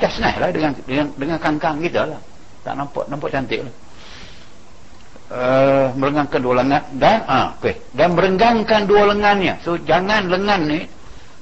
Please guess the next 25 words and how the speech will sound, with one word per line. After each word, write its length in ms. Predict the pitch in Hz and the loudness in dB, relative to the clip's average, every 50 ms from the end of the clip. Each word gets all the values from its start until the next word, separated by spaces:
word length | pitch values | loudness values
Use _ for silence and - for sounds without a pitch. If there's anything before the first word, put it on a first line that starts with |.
| - - - | -14 -10 -10
bila 80 | 131 139 | -8 -6
kita 240 | 135 160 156 156 | -4 -2 -2 0
sujud, 320 | - 180 170 160 165 175 - - | 0 0 0 0 0 -2 -2 -2
jangan 320 | 147 147 170 180 175 170 170 | -2 0 2 2 2 2 2
lengan 240 | 190 190 175 170 165 | 2 2 2 2 2
rapat 400 | 170 175 - - 175 170 - - | 2 0 2 2 0 0 2 0
ke 160 | 196 196 180 | -2 -2 0
sini. 160 | 190 165 110 - - - - - - - - | -2 -2 -2 -4 -8 -12 -16 -16 -16 -14 -12
Dia 160 | - 131 - | -10 -6 -4
kena 160 | - 175 170 | -2 -2 -2
buka 320 | 160 160 - - 160 160 170 | -2 -2 -2 0 0 0 0
gitu. 160 | 175 165 135 113 - - - - - - - - - - - - - - - - - - - - - - - - - - - - - - - - - - - - - - - | 0 0 -2 -2 -6 -10 -14 -16 -16 -16 -16 -16 -16 -16 -16 -16 -16 -16 -16 -14 -12 -12 -12 -12 -12 -14 -14 -14 -14 -14 -14 -14 -14 -14 -14 -14 -14 -16 -16 -16 -14 -10 -8
Ni, 80 | 147 127 - - - - | -8 -8 -8 -10 -8 -6
le-, 140 | 143 165 - - - | -6 -2 0 2 2
lengan 320 | 123 135 175 196 175 147 117 | 2 2 2 2 2 2 0
ni, 120 | 107 - 165 - - - - - - - - - - - - 120 | -2 -4 -6 -8 -12 -14 -16 -16 -16 -16 -16 -14 -14 -6 -2 0
lambung 320 | 127 147 165 156 147 127 123 127 | 2 2 4 4 4 4 4 2
kita 80 | 117 117 113 | 0 0 -2
ni, 80 | 139 | -2
jangan, 320 | 139 156 160 175 170 160 - - | -2 0 0 0 0 -2 -4 -4
jangan, 240 | 131 156 170 175 165 143 - - - - | -4 -2 0 0 0 -2 -4 -10 -12 -8
jangan 300 | 143 139 147 151 156 151 | -6 -4 -2 0 -2 -2
sujud 400 | - - 175 170 160 180 190 - | -2 -2 -2 -2 0 0 0 0
dengan 240 | - - 156 156 151 | 0 2 2 2 2
rapat 320 | - 202 - - 170 165 | 0 -2 0 0 0 0